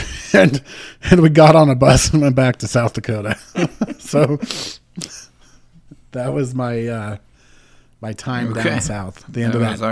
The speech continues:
Speaker 2: Arkansas.
Speaker 1: But
Speaker 2: I, I, but also cockroaches,
Speaker 1: I'm
Speaker 2: like, aren't there a lot of cockroaches in, in the South too? Just, just in general, there's more than other places.
Speaker 1: In the, in the South? Yeah, I believe so.
Speaker 2: Yeah. Yeah.
Speaker 1: So f-, a few years later, um,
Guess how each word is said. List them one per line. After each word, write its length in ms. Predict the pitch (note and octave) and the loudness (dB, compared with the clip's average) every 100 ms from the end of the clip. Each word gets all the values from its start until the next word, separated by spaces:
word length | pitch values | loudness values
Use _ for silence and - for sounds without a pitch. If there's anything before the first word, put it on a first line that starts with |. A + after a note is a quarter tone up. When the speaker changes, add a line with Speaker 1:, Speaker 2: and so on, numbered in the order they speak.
| A2 | 2
Speaker 2:
Arkansas. 340 | C#3+ - F2+ - - - - | 2 0 -12 -12 -20 -16 -2
Speaker 1:
But 80 | |
Speaker 2:
I, 320 | D3+ F3+ D#3+ - | 0 0 -2 -6
I, 20 | |
but 220 | E3 E3 F3+ | -4 0 2
also 360 | F#3+ F#3 D3+ | 2 2 -2
cockroaches, 760 | - D#3 D#3+ D3+ E3+ C#3 G2+ G2+ | 0 -4 -4 0 0 0 -4 -6
Speaker 1:
I'm 60 | |
Speaker 2:
like, 260 | G2+ G2+ - - | -4 -4 -8 -8
aren't 200 | B2 C#3 | -8 -4
there 160 | D#3 G2 | -4 -4
a 40 | |
lot 220 | D#2+ E2+ | -4 -6
of 100 | F#2 | -6
cockroaches 720 | G2 F#2 G2 F#2+ F2+ F#2 F#2 | -10 -12 -10 -10 -10 -12 -12
in, 340 | F#2 F2+ F#2 E2+ | -12 -12 -12 -14
in 140 | G2 F#2+ | -12 -12
the 100 | F#2 | -12
South 440 | F#2+ F#2 - - _ _ | -12 -12 -14 -20 _ _
too? 320 | F#2 F2+ F2 | -16 -14 -16
Just, 340 | E2+ - - - - | -18 -18 -20 -20 -16
just 260 | - - E2 | -14 -14 -12
in 160 | D#2+ | -12
general, 440 | D#2+ D2+ D#2 D#2+ E2+ | -10 -10 -10 -12 -12
there's 260 | D#2 F2 | -14 -16
more 300 | E2+ F2+ E2+ | -14 -12 -12
than 200 | F2+ F2 F2+ | -12 -12 -12
other 160 | F2 | -14
places. 520 | - F#2 D#2+ F2+ - - | -14 -14 -14 -16 -10 -2
Speaker 1:
In 120 | C3 | -2
the, 120 | - _ _ - | -2 _ _ -4
in 120 | D3 | 0
the 80 | B2+ | 0
South? 340 | - B2 D#3+ | 0 0 2
Yeah, 180 | E3 F#2+ | 0 -4
I 60 | F#2 | -6
believe 300 | F2+ D2 - | -12 -14 -14
so. 100 | - | -14
Speaker 2:
Yeah. 200 | - - _ _ _ _ _ - | -16 -18 _ _ _ _ _ -20
Yeah. 140 | - - _ _ | -20 -20 _ _
Speaker 1:
So 560 | - E3 D#3+ D#3+ C3 G#2 _ _ _ | 0 4 6 6 2 -8 _ _ _
f-, 160 | - _ _ - | -20 _ _ -10
a 60 | - | 0
few 140 | B3+ | 2
years 260 | B3+ F3+ B2+ | 4 4 4
later, 440 | B2 G#2 A2+ A#2 _ _ _ _ _ _ _ _ - | 2 2 -4 -8 _ _ _ _ _ _ _ _ -2
um, 440 | C3 A2+ F#2 E2+ | 0 0 -2 -12